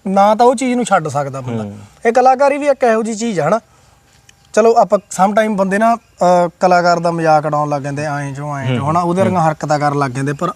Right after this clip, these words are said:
Speaker 1: ਆਰਟਿਸਟ ਦੀ ਇੱਕ ਵੱਡੀ ਮੇਨ ਗੱਲ ਆ, ਢਿੱਡ ਲੱਗਿਆ ਹੁੰਦਾ।
Speaker 2: ਹੂੰ, ਇਹ
Speaker 1: ਕਿ
Speaker 2: ਤਾਂ
Speaker 1: ਨਹੀਂ?
Speaker 2: ਹਾਂ, ਸਹੀ ਗੱਲ ਹੈ।
Speaker 1: ਉਹ, ਅਹ, ਸਮ ਟਾਈਮ ਕਈ ਬੰਦੇ ਜਿਹੜੇ, ਹਨਾ, ਹੁੰਦੇ ਆ, ਉਹ ਮਜਬੂਰੀ ਚ ਕਰਨ ਲੱਗ ਜਾਂਦੇ, ਕਈ
Speaker 2: ਹੂੰ।
Speaker 1: ਸ਼ੌਂਕ ਨੂੰ ਕਰਨ ਲੱਗ ਜਾਂਦੇ, ਜਿਵੇਂ ਵੀ ਆ, ਹਨਾ?
Speaker 2: ਹੂੰ।
Speaker 1: ਪਰ ਇਹ ਇੱਕ ਇਹੋ ਜਿਹੀ ਚੀਜ਼ ਆ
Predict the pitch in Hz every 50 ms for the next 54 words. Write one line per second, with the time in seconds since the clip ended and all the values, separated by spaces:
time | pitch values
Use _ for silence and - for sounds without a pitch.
0 | - 175 160 156 151 180 165 143 - 170 160 165 165 - 170 160 170 160 156 160
1 | 156 156 156 151 156 151 151 151 147 151 160 165 - 175 156 151 147 139 135 147
2 | 143 139 143 147 - - 123 117 107 101 101 104 117 - - - 127 123 120 180
3 | 180 196 240 262 - - 120 117 107 101 107 104 107 104 101 101 - - - -
4 | - 233 302 330 330 269 - _ - - - 240 240 240 240 240 240 240 233 190
5 | - 202 214 233 214 247 233 240 220 240 247 262 262 254 247 233 233 233 233 240
6 | 247 247 233 247 269 269 254 - _ _ _ _ - 175 190 196 196 196 202 214
7 | 208 196 175 156 151 156 156 156 165 160 160 170 170 160 160 165 160 156 151 160
8 | 160 156 160 160 - 175 170 120 170 156 151 147 143 147 147 147 151 147 143 147
9 | 147 143 135 139 147 147 147 147 143 143 135 135 135 131 131 135 131 147 175 165
10 | 127 120 110 98 95 98 - - - 196 208 226 214 247 254 254 247 - 247 220
11 | 202 202 226 190 208 220 185 214 220 202 160 147 139